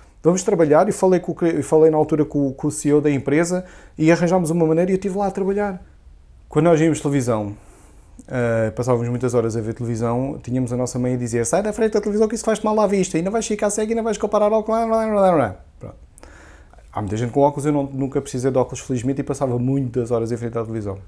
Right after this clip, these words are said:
Quando surgiu o computador e quando eu comecei a jogar e a internet se desenvolveu,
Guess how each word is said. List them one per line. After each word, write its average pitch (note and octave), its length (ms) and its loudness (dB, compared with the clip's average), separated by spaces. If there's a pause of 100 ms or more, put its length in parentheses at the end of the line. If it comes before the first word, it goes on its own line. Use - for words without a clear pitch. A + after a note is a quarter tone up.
(180)
Quando F#3+ 180 -4
surgiu A#2+ 260 -2
o - 20 -4
computador A#2 480 -2
e G#2+ 60 -2
quando A#2 180 -6
eu A2 60 -4
comecei A#2 340 -6
a - 20 -4
jogar A2+ 300 0
e - 20 -2
a A2 40 -2
internet G#2+ 420 -6
se - 100 -12
desenvolveu, A#2 640 -2